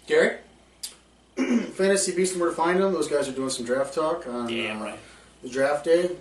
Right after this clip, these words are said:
Speaker 2: I think the first, are they doing three days or just the first
Speaker 1: We're doing
Speaker 2: day?
Speaker 1: three. We're doing two, and I'll do the third for draft recap Brian, if you wanna jump on Saturday for part of the day, you're more than welcome.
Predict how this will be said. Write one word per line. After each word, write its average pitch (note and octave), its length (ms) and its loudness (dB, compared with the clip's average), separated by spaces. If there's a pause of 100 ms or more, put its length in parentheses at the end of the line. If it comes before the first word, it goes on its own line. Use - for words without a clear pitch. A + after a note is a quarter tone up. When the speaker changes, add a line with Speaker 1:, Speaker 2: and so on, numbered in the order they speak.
Speaker 2:
I C3 40 -8
think C3+ 220 -8
the B2+ 100 -10
first, - 840 -6
are C3+ 60 -2
they D3 100 4
doing F3+ 260 2
three F#3 220 0
days F#3+ 360 -2 (140)
or B2+ 80 -6
just B2 220 -8
the - 60 -10
first F3+ 120 -2
Speaker 1:
We're F#3+ 120 8
doing F#3+ 260 4
Speaker 2:
day? - 60 -2
Speaker 1:
three. F3 1120 -2 (420)
We're A#3 160 8
doing A3+ 220 4
two, C#3+ 560 2 (760)
and B2 80 -2
I'll D#3+ 200 6
do C3 340 2
the B2 120 -6
third B2+ 400 2
for A#2 460 0 (720)
draft D#3 360 6
recap C#3 500 2 (520)
Brian, A#3 180 4
if E3+ 80 2
you A3 60 6
wanna F3 140 6
jump D#3 160 4
on C#3+ 240 0 (160)
Saturday D#3+ 480 6
for C3+ 240 -8
part D#3+ 180 4
of C3+ 60 4
the C3+ 80 2
day, C#3 140 0
you're C#3 100 -2
more D#3+ 140 8
than D3 80 2
welcome. C#3 300 0